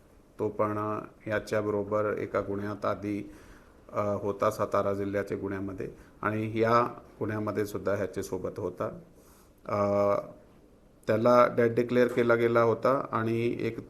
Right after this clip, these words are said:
तर एकशे नऊ बीएनएस प्रमाणे पोलिसावर हल्ला करण्या या,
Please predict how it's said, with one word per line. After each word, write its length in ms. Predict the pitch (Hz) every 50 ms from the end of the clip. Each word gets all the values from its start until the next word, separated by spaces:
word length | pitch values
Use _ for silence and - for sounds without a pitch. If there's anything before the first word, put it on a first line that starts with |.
| - - -
तर 120 | 120 117
एकशे 460 | 117 - 127 120 117 113 - - 127
नऊ 220 | 117 117 113 113 110
बीएनएस 420 | 113 110 110 110 110 110 107 -
प्रमाणे 460 | - - 107 107 104 110 117 120 117
पोलिसावर 720 | 120 - - - - - - 110 113 107 - 117 107 107 110
हल्ला 300 | 107 107 101 101 101 107
करण्या 440 | 104 - 110 104 104 104 107 104 98 - - - - - - - - - - - - -
या, 340 | 117 113 120 127 127 123